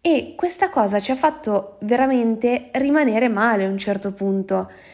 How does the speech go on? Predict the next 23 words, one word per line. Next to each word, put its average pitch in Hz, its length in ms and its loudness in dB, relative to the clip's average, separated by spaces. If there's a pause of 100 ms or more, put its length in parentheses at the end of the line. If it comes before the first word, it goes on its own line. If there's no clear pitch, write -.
(160)
perché 285 480 2 (420)
dici, 202 760 -2
"Ok, 254 160 -4
io 240 220 4
mi 277 120 2
impegno 240 500 2
tantissimo 247 1000 0 (560)
per 190 640 2
condividere 269 720 4
determinate 214 600 -2
informazioni 226 1200 -2 (480)
che, 294 300 4
se 254 160 2
messe 302 280 0
in 359 140 2
pratica, 208 460 2
possono 302 320 -2
cambiare 226 320 0
la 214 80 -2
vita 226 180 -2
della, 190 160 0
delle 214 380 -4
persone, 220 680 -4